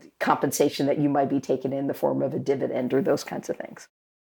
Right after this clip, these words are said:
I think that it sounds like it's been a very attractive business, given you've been doing it that long and it's been a passion-based business.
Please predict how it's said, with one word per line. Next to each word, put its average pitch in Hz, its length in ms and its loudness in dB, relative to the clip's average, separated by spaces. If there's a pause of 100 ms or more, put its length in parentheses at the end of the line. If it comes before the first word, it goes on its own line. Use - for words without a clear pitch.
(180)
I 160 100 8
think 190 480 2
that 147 580 6
it 151 200 4
sounds 165 300 6
like 160 160 4
it's - 120 -4
been 147 160 2
a 139 40 0
very 147 240 4
attractive 160 600 0
business, 202 440 0
given 139 300 2
you've 143 80 0
been 139 140 -2
doing 151 260 2
it 151 80 -2
that - 220 0
long 143 240 2
and 143 80 -4
it's - 100 -8
been 135 140 0
a 135 60 0
passion-based 139 760 -4
business. 156 460 -2